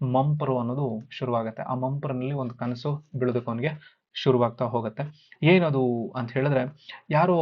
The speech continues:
ಆ ಕನಸಿನೊಳಗಡೆ ಯಾರೋ ನಗ್ತಂಗೆ ಕಾಣಿಸ್ತಾ ಇರತ್ತೆ. ಅದು ಯಾರು ಅಂತ ಹೇಳಿದ್ರೆ ಈ ಡೇರೆ ನಾಯಕ. So ಅವನ ಹತ್ರ ಹೋಗಿ ನೋಡಿದಾಗ ಆ ನಾಯಕನೂ ಅಲ್ಲ, ಅವನು ಕೂಡ ಅಲ್ಲಿ ಅವ್ನು ನಗ್ತಾ ಇಲ್ಲ. ಅದಾದ್ಮೇಲೆ ಇನ್ನು ಯಾವತ್ತೋ ಹಿಂದಿನ ದಿನ ಫಸ್ಟ್ ಟೈಮಲ್ಲಿ ಒಬ್ಬ ರೈತ,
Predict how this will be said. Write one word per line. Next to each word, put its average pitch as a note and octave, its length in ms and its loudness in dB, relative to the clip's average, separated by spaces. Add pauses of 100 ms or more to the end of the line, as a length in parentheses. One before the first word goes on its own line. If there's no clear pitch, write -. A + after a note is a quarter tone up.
ಆ D3 120 0
ಕನಸಿನೊಳಗಡೆ C3 640 0
ಯಾರೋ B2 260 0
ನಗ್ತಂಗೆ A#2+ 460 -2
ಕಾಣಿಸ್ತಾ A2+ 440 -2
ಇರತ್ತೆ. G#2+ 240 0 (140)
ಅದು C3 140 2
ಯಾರು C3 240 6
ಅಂತ B2 120 -4
ಹೇಳಿದ್ರೆ C3 260 -2
ಈ A#2+ 40 0
ಡೇರೆ A#2+ 340 2
ನಾಯಕ. A2 460 -2 (800)
So - 100 2
ಅವನ D#3 180 8
ಹತ್ರ D3+ 180 4
ಹೋಗಿ D3+ 200 4
ನೋಡಿದಾಗ C#3 300 2
ಆ B2+ 120 4
ನಾಯಕನೂ B2 540 0
ಅಲ್ಲ, A#2+ 160 0 (1120)
ಅವನು C3 200 2
ಕೂಡ C3+ 160 0 (300)
ಅಲ್ಲಿ A#2+ 280 0
ಅವ್ನು A#2 220 -2
ನಗ್ತಾ A2+ 320 0
ಇಲ್ಲ. A#2+ 180 -2 (560)
ಅದಾದ್ಮೇಲೆ D#3+ 540 4 (480)
ಇನ್ನು E3+ 200 0 (260)
ಯಾವತ್ತೋ D#3 540 2
ಹಿಂದಿನ C#3+ 340 0
ದಿನ C3+ 140 -2
ಫಸ್ಟ್ - 280 -6
ಟೈಮಲ್ಲಿ D3 300 0
ಒಬ್ಬ C3 160 2
ರೈತ, C3 360 -2